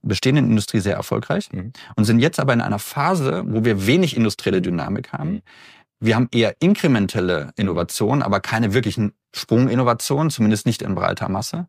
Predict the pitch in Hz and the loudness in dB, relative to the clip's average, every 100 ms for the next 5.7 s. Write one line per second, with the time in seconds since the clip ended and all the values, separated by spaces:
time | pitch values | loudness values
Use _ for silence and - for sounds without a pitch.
0 | _ - - _ 95 120 117 117 110 - | _ -20 -20 _ 0 2 2 4 2 0
1 | 95 104 113 - - 131 - 131 143 135 | -2 0 -2 -2 -2 -2 0 -2 0 0
2 | 120 104 98 113 - 110 127 117 120 117 | 0 0 0 -2 0 0 0 0 -2 0
3 | 113 107 104 92 170 - - 175 - - | -2 -4 -4 -2 -2 -4 -6 -6 -8 -6
4 | 80 - - - 95 98 - - 170 147 | -4 -4 -8 -2 0 0 -2 0 2 2
5 | - 131 120 - - 82 | 0 0 0 0 0 -2